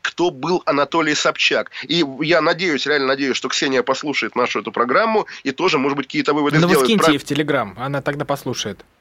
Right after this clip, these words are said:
Speaker 1: Она, она, она редко отвечает на сообщения, как мы тоже знаем, как мы пытались ей дозваниваться, конечно, наша вечная
Speaker 2: Нет, но мы ждем Ксению Анатольевну у нас в гости. Мне очень странно, что мы обсуждаем эту тему, а у нас в студии здесь, э, не сидит, э, под камерами и софитами Ксения Анатольевна и
Speaker 1: А я, я,
Speaker 2: не
Speaker 1: я, я,
Speaker 2: спорит с
Speaker 1: я,
Speaker 2: Олегом
Speaker 1: я, я,
Speaker 2: Кашиным
Speaker 1: я
Speaker 2: по
Speaker 1: как
Speaker 2: скайпу.
Speaker 1: раз,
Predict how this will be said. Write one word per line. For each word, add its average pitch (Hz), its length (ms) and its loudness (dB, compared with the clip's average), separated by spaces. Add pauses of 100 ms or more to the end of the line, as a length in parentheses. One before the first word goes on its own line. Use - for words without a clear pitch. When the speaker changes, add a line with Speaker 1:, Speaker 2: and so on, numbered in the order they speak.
(180)
Speaker 1:
Она, 180 320 2
она, 170 360 2
она 170 200 0
редко 175 320 -4
отвечает 147 520 -2
на 135 40 -2
сообщения, 175 680 2
как 135 160 -6
мы 143 100 -4
тоже 139 220 -2
знаем, 165 360 0
как 143 160 -2
мы 135 120 -4
пытались 135 420 2
ей 135 120 0
дозваниваться, 160 600 0
конечно, 127 400 -2
наша 120 220 0
вечная 131 420 2
Speaker 2:
Нет, - 80 4
но 180 80 2
мы 196 140 4
ждем 196 260 2
Ксению 160 280 -2
Анатольевну 156 480 0
у - 20 -2
нас 156 160 4
в - 180 2
гости. 226 260 2
Мне 151 140 2
очень 156 220 0
странно, 151 340 0
что 131 220 -6
мы 139 180 -2
обсуждаем 135 560 -2
эту 131 220 -2
тему, 165 440 0
а 117 300 2
у 120 60 0
нас 127 180 -2
в - 60 -16
студии 135 420 -2
здесь, 123 300 -4 (320)
э, 113 220 0
не 135 120 -4
сидит, 151 480 -2
э, 123 180 2
под 127 220 -2
камерами 127 440 -2
и - 20 -6
софитами 120 580 -4
Ксения 127 300 -8
Анатольевна 156 480 0
и 117 120 -6
Speaker 1:
А 208 60 4
я, 247 80 6
я, 247 140 2
Speaker 2:
не - 60 4
Speaker 1:
я, - 100 4
я, - 60 2
Speaker 2:
спорит 175 380 2
с - 40 -2
Speaker 1:
я, 151 60 2
Speaker 2:
Олегом 147 240 0
Speaker 1:
я, 147 100 0
я, 147 40 2
Speaker 2:
Кашиным 139 200 0
Speaker 1:
я - 60 -8
Speaker 2:
по 139 40 0
Speaker 1:
как 262 140 2
Speaker 2:
скайпу. 240 180 0
Speaker 1:
раз, 240 260 0